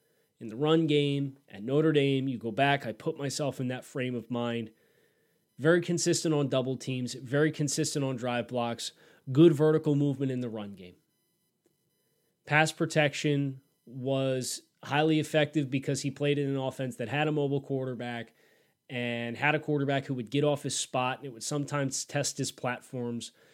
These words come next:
where I think Cody Mauch is a little easier getting out of his stance, but that's not really gonna impact you when you're playing on the interior,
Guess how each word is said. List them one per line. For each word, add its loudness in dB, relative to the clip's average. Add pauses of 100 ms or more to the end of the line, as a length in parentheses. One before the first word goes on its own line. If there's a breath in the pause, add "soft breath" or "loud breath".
(180 soft breath)
where -8
I -2
think -2
Cody 4
Mauch 0
is -2
a -4
little 0
easier 0
getting 0
out 0
of -2
his -4
stance, -2 (380 soft breath)
but -6
that's 2
not 0
really 4
gonna 4
impact 0
you 2
when -2
you're -2
playing -2
on -4
the -4
interior, -10